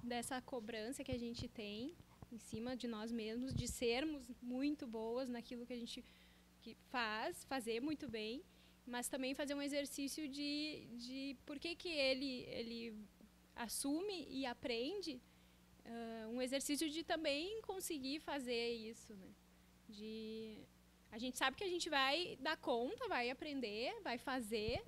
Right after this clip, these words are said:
bem feito, porque se, a gente se cobra muito de, de tá as coisas tudo bem feitas e fazer tudo que a gente se propõe. Então, de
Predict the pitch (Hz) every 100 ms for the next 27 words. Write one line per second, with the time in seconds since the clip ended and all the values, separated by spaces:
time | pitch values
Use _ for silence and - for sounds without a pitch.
0 | - 240 240 - 220 226 339 440 302 254
1 | 254 - 240 220 214 247 - 262 240 233
2 | 302 254 233 311 480 415 247 233 - -
3 | - - - - - 226 220 240 220 226
4 | - - 240 247 - 247 233 233 240 -
5 | 214 269 349 311 254 262 240 220 214 262
6 | 403 381 - - 285 247 277 262 254 -
7 | 247 254 - 226 226 311 466 - - -
8 | - - 269 277 269 247 277 320 349 311
9 | 262 269